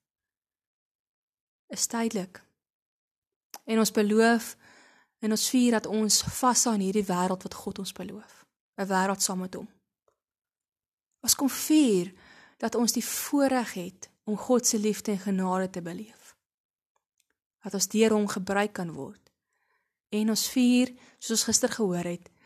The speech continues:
dat ons 'n verhouding met hom kan hê. Dat dit sy grootste begeerte is, om ingelaat te word. In ons huise, in ons privaat ruimtes, is God by ons deur sy Gees.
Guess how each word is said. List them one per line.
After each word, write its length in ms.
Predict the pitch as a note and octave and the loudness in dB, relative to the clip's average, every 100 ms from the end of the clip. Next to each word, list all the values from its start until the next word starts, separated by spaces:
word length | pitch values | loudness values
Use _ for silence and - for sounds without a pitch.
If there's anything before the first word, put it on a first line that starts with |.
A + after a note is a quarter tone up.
| _ _ _ | _ _ _
dat 180 | - G3 | -8 -4
ons 340 | G3+ F3+ - - | 0 4 4 2
'n 80 | F#3 | -8
verhouding 580 | G3+ G3+ F3+ G#3 G#3+ F#3+ | -4 -2 2 2 2 0
met 160 | F3+ | -4
hom 200 | F3 F3+ | -6 -8
kan 220 | F#3 F3+ | -10 -12
hê. 140 | G3 - _ _ _ _ | -14 -18 _ _ _ _
Dat 140 | A3 | -6
dit 160 | A3 A3+ | -4 -2
sy 120 | A3 | -2
grootste 400 | G#3 A3+ G#3+ - | 2 4 4 0
begeerte 560 | A#3+ - G3 F3+ - - | -2 -4 -6 -8 -12 -12
is, 260 | - - _ _ _ _ _ _ | -10 -10 _ _ _ _ _ _
om 160 | G3 F#3+ | -6 -2
ingelaat 580 | G#3 F#3+ - F3+ F3 - | 0 0 -2 -6 -6 -12
te 120 | - | -14
word. 360 | - - _ _ _ _ _ _ - | -16 -20 _ _ _ _ _ _ 0
In 180 | A3 G#3+ | 4 6
ons 160 | A3 | 6
huise, 440 | F#3+ F#3+ F#3 - F#3+ | 4 4 6 4 4
in 140 | F#3+ | 0
ons 120 | G3+ | 0
privaat 440 | A3 G#3 - G3 F#3+ | 0 -2 0 0 -2
ruimtes, 640 | F3 F3 F#3 F3 - - _ _ _ - - _ | -6 -6 -8 -6 -4 -4 _ _ _ -20 -20 _
is 180 | G3 - | 0 2
God 320 | - A3+ G#3+ | 6 4 4
by 200 | F#3 F#3 | 2 2
ons 180 | F#3+ F#3 | 2 -2
deur 220 | - F3+ | -4 -2
sy 180 | F3+ F#3+ | -2 -4
Gees. 500 | - - G3 - | -10 -14 -12 -12